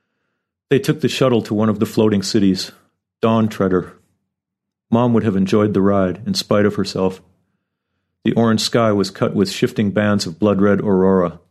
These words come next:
streaks of color where the radiation from the Crab Nebula was blocked by the atmosphere of Opelio.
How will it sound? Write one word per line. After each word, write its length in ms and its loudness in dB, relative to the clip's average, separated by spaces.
streaks 440 0
of 100 -2
color 360 0
where 180 0
the 80 2
radiation 580 2
from 220 2
the 80 0
Crab 320 0
Nebula 360 0
was 200 -2
blocked 400 -2
by 80 0
the 140 0
atmosphere 520 -2
of 120 -2
Opelio. 640 0